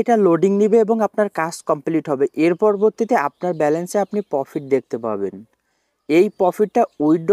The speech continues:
করার জন্য উইথড্র নামের যে অপশন দেখতে পাচ্ছেন, এইটাতে একটা ক্লিক করবেন।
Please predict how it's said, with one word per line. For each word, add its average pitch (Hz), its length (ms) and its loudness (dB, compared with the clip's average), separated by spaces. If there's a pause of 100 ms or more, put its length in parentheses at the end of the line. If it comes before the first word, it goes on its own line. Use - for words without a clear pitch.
করার 214 260 2
জন্য 226 120 2 (220)
উইথড্র 156 240 0 (100)
নামের 214 240 0
যে 240 60 2 (100)
অপশন - 240 -6 (100)
দেখতে 196 240 -2
পাচ্ছেন, 208 260 -2 (200)
এইটাতে 170 340 -2
একটা 196 220 -2
ক্লিক 196 280 -2
করবেন। 190 280 0